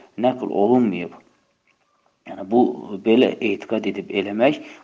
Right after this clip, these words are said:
bu bidət sayılır. Amma ki, kimsə, yəni, e, namazı, istər fərz namazı olsun, istər gecə namazı olsun,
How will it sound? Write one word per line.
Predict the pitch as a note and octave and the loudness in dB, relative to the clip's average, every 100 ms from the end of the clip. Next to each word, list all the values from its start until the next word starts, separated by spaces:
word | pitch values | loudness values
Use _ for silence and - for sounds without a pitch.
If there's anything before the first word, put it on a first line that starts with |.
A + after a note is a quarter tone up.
| - | -4
bu | B2 | -2
bidət | G2+ - - | -2 -4 -8
sayılır. | - F2+ E2 - _ _ - - _ C#3 | -8 -8 -8 -12 _ _ -20 -20 _ 0
Amma | D3+ B2+ A2 | 2 2 -2
ki, | - A2+ | -2 -6
kimsə, | - A#2 - G2 F#2+ - - _ - - | -4 -6 -4 -4 -4 -8 -20 _ -16 0
yəni, | A2+ G#2 G#2 G2+ - | 2 2 0 -6 -16
e, | - G2 F#2 F#2 | -10 -8 -8 -2
namazı, | G#2+ G#2+ G2+ F#2+ F#2+ | 0 2 2 0 -6
istər | - - A#2+ | -4 0 0
fərz | - A2+ G2 | 2 0 0
namazı | G2+ F#2+ F#2 | -6 -8 -8
olsun, | F#2+ - F#2+ | -14 -12 -14
istər | - B2+ G#2 | -6 -4 -4
gecə | F#2+ F#2 | -6 -8
namazı | G#2 G2+ G2 | -8 -8 -6
olsun, | F#2+ F2+ G2 F#2+ | -6 -6 -6 -6